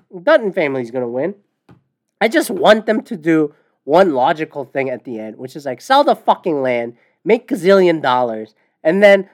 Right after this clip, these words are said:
ride onto the sunset. That should be the end of the fucking series,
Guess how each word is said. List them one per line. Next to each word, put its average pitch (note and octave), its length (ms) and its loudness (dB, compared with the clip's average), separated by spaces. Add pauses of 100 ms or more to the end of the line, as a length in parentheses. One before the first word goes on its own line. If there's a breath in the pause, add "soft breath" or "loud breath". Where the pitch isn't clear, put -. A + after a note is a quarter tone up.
ride F3+ 320 2
onto F#3 220 -2
the D3 120 -2
sunset. C3+ 500 -6 (220)
That C#4 280 2
should C4 200 -6
be A3+ 80 -6
the F#3+ 180 -4
end F3+ 180 -2
of E3 60 -4
the D3 140 -2
fucking F#3 400 -4
series, C3+ 560 -8